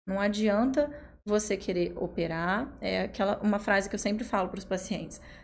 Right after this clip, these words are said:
"Velhos hábitos não trazem novos resultados." Não adianta você operar,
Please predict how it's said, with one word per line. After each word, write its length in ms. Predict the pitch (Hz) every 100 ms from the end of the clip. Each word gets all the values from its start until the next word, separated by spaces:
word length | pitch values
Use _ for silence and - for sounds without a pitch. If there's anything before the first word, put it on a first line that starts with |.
| _ _
"Velhos 380 | 202 214 247 233
hábitos 420 | 208 208 214 233
não 200 | 226 254
trazem 420 | - 226 196 208 277
novos 380 | 202 170 175
resultados." 720 | 196 185 - - - - - - _ _ -
Não 100 | 214
adianta 440 | 214 214 233 -
você 280 | 311 233 233
operar, 640 | 214 214 285 262 262 -